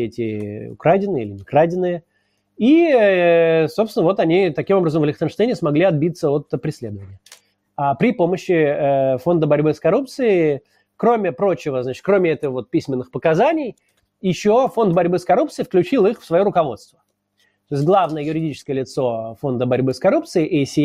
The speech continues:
F, э, если вы зайдете на сайт, э, международного Ф Б К, вы увидите, что там номер, э, налоговый номер в Америке этой организации. Если вы посмотрите ее отчет публичный, вы увидите,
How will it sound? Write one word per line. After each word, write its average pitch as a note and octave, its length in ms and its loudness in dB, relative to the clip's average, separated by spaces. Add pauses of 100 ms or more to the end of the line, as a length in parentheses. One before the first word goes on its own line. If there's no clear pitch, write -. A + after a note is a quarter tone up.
(160)
F, B3+ 80 -8 (160)
э, C3+ 800 2
если B2+ 180 -6
вы B2 60 -2
зайдете C3 340 0
на A#2+ 100 -2
сайт, B2+ 440 -2
э, A2 260 -8
международного A#2 720 -2
Ф A2+ 100 -4
Б B2+ 120 -2
К, B3+ 220 2
вы C#3+ 140 2
увидите, D3+ 400 0
что - 180 -16
там D3 260 0 (640)
номер, D#3+ 720 0
э, A2 280 -8
налоговый C3+ 500 2
номер B2 340 2
в A2+ 80 0
Америке A3+ 440 2
этой F#3+ 160 2
организации. E3+ 640 0
Если C3+ 200 -6
вы B2+ 60 -2
посмотрите C#3+ 500 0
ее C3+ 160 2
отчет - 400 0
публичный, F#3+ 460 0
вы B3 140 2
увидите, A#2+ 420 -2